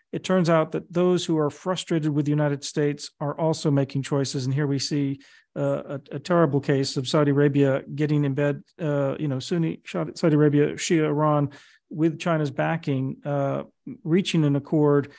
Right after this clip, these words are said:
um, that clearly puts leverage, uh, uh, against us and, uh, you know, not only allows them to hedge, but now we really have to rethink our own policies to make sure how do we prevent that alignment from becoming an alliance, an anti-Western alliance.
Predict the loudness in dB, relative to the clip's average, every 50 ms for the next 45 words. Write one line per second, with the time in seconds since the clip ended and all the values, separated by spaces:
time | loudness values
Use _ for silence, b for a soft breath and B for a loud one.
0 | B B B B _ _ _ -6 -4 -2 -2 -2 -4 -4 -6 -10 -6 -2 0 2
1 | 2 2 2 0 0 -2 -6 -8 -6 -4 -2 0 0 2 0 -2 -2 -4 -8 -12
2 | -12 -12 -10 -12 -10 -6 -4 -2 -2 -2 -4 -4 -4 -2 0 2 2 2 0 2
3 | 4 6 6 6 4 0 -6 -10 -10 -6 -4 -2 0 0 0 0 0 -2 -2 -2
4 | -2 -4 -6 -8 _ _ -2 0 0 2 2 2 2 2 4 4 4 4 4 4
5 | 4 4 4 2 0 -2 2 2 4 4 4 2 -2 -6 -12 b b b b b
6 | b b _ _ -8 -4 -2 0 0 2 4 4 4 4 4 4 2 2 2 0
7 | -2 -4 -6 -4 -4 -4 -2 0 0 -2 0 0 0 2 2 2 2 0 0 0
8 | 0 0 0 -2 -2 -4 -2 -2 -2 -2 -2 -2 -2 -4 -4 -2 0 0 0 2
9 | 2 2 0 -2 -4 -12 _ _ _ _ _ _ -6 -6 -2 0 0 -2 -2 -2
10 | -4 -2 -2 -2 -4 -4 -4 -2 0 2 2 2 2 2 0 -2 -6 -6 -6 -6
11 | -4 0 0 2 2 2 2 0 -2 -4 -4 -2 0 0 2 2 2 2 2 0
12 | -4 -6 -8 -8 -4 -6 -4 -2 -2 -2 0 0 -2 0 -2 -2 -4 -2 -2 -2
13 | 0 2 2 2 2 0 -2 -4